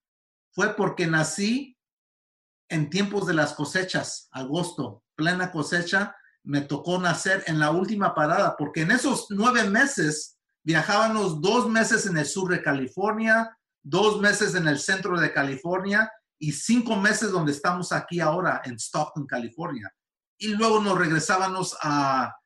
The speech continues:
a Michoacán por tres meses y se repetía. Ya era otro año escolar, pero se repetía, eh, ese círculo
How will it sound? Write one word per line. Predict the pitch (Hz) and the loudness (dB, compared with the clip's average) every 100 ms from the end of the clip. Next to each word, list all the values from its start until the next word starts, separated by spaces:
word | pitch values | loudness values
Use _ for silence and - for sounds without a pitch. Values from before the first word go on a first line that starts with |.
| - | -6
a | 139 | -2
Michoacán | 151 147 165 - 185 180 | 0 0 -2 0 0 0
por | 156 - | -4 -2
tres | 160 151 | -2 0
meses | 165 175 202 - - | 0 0 -2 -2 -8
y | - 147 | -6 -4
se | - 151 | 0 0
repetía. | 147 147 143 196 202 160 - _ _ _ _ | 0 -2 -6 -2 0 -2 -4 _ _ _ _
Ya | - 160 180 | 0 2 4
era | 185 | 4
otro | 175 175 175 | 4 2 2
año | 180 180 | 2 2
escolar, | 170 - 175 180 226 | 0 -2 0 0 0
pero | 151 - | -2 -6
se | 143 | -6
repetía, | 127 - 127 - 156 156 - - _ _ | -8 -8 -8 -2 0 0 -4 -12 _ _
eh, | 131 127 127 | -4 0 0
ese | 147 147 160 | 0 -2 -2
círculo | 143 175 165 - 131 123 | -2 0 0 0 -4 -6